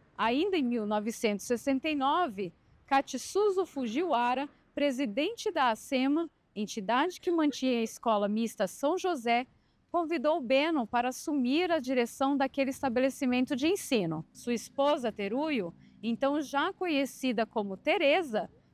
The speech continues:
que havia cursado teologia em nível superior no Japão, também foi convidada para ser professora de língua japonesa na escola.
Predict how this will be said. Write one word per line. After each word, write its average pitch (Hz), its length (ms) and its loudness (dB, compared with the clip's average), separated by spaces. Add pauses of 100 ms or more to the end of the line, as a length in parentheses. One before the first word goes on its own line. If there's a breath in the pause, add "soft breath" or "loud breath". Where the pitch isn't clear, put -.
(120)
que 285 100 -2
havia 262 360 0
cursado 233 520 -2
teologia 233 680 0
em 208 100 0
nível 247 280 0
superior 262 600 -2
no 233 140 -2
Japão, 302 540 0 (160)
também 392 480 4
foi 349 200 -2
convidada 254 760 0
para 262 260 2
ser 294 220 -2
professora 320 840 0
de 294 140 -6
língua 247 340 0
japonesa 302 760 0
na 311 140 -2
escola. 170 600 0